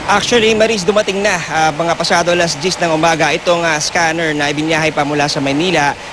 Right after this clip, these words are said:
dito nga sa mismong, ah, lokasyon kung saan narito ngayon ang mga eksperto na sumusuri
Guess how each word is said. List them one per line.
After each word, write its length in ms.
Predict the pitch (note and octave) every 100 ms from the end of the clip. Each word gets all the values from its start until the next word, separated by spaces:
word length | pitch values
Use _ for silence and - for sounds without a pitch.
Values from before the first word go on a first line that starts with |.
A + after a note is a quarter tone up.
| -
dito 180 | E3 E3+ E3+
nga 100 | D#3
sa 160 | E3+
mismong, 460 | D#3+ D#3 D#3 D#3 D#3
ah, 180 | D3 D3
lokasyon 500 | D3 D3+ - F3+ D#3+
kung 80 | D#3
saan 300 | D3 D3+ D3+
narito 260 | D3 D#3 D#3+
ngayon 260 | D3+ D#3 D3
ang 80 | D3
mga 140 | C3+
eksperto 720 | C3+ - F3+ E3 - E3+ D#3 - - - E3
na 180 | E3
sumusuri 640 | D#3 E3 D#3+ - G3+ F3+